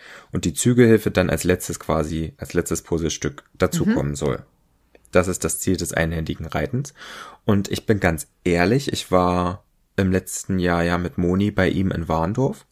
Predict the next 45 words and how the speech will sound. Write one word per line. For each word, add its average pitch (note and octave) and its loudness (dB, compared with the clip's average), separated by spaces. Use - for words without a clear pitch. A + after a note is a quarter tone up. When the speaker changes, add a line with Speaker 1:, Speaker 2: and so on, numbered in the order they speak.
Speaker 1:
Da F2+ -2
haben F2+ -2
wir F2 0
das E2 -2
zwei E2 4
Tage D#2+ 0
praktiziert. G2+ -4
Und G#2 -2
ich - -4
war F#2 6
nicht G#2 2
so C3 4
mutig A#2+ 2
und G2 0
hab G2 0
mich - -10
nicht A2+ -2
getraut - 2
zu - -12
fragen, F2+ 0
„Wie G#2 0
mache F#2 0
ich F2 -6
denn F#2+ 0
weiter?“ D2 -2
Speaker 2:
Mhm. E3+ -2
Speaker 1:
Und F#2+ -2
hatte G2 4
mich G2+ 2
danach F2+ 4
so - -4
ein F2 0
bisschen A#2+ -2
Speaker 2:
Lost. C3 -4
Speaker 1:
aufgeschmissen F2 0
gefühlt, G2+ -2
weil F#2+ 6
ich G2 -4
nicht, G#2+ 0
ich, - -10
ich - -6
wusste C#3 4
es - 0
nicht E2+ 0
besser. D2 0